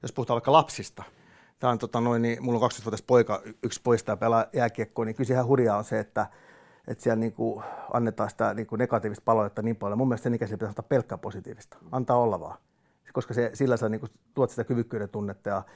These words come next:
sen motivaation lajia, rakastutat sen lajia. Se on siellä ihan, se on sen takia siellä, että ne tyydyttyy. Siis nämä psykologiset perustarpeet on universaaleja kaikilla ihmisillä, ihminen hakee niiden tyydytystä. Mut kyllä mä sanon ihan oma esimerkki omasta elämästäkin, niin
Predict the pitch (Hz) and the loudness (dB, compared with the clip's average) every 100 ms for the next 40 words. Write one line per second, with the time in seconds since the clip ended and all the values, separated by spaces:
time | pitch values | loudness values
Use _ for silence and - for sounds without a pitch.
0 | - _ 131 104 - 117 120 101 101 104 | -20 _ -4 -4 -2 -2 0 0 -2 0
1 | 110 107 110 117 117 107 95 101 104 104 | 0 0 -2 -2 -4 -6 -8 -2 0 0
2 | 95 90 101 107 104 107 123 156 - - | -4 -6 -8 -4 -4 -4 -4 -4 -6 -20
3 | - - 131 175 139 156 - 131 117 107 | -6 -4 0 0 4 2 2 -2 -2 -2
4 | 101 107 104 120 101 - 92 - 98 127 | -4 -6 -2 0 -2 -4 -12 -10 -2 0
5 | - _ _ - 151 - 151 143 - 113 | -2 _ _ -2 -2 2 4 4 2 -2
6 | 113 131 139 123 113 107 107 101 123 110 | -2 2 6 6 4 0 -4 2 2 2
7 | 110 110 107 104 98 107 107 101 101 - | 0 -4 -4 -6 -6 -4 -4 -4 -6 -6
8 | 101 95 92 107 95 87 - - - _ | -6 -8 -10 -8 -8 -10 -18 -20 -20 _
9 | _ _ _ 139 170 131 156 160 156 - | _ _ _ 2 6 6 6 2 0 0
10 | 151 170 175 143 151 139 135 156 143 123 | 4 4 4 2 2 0 0 -2 0 0
11 | 117 113 120 131 117 | 0 -2 -4 -2 -2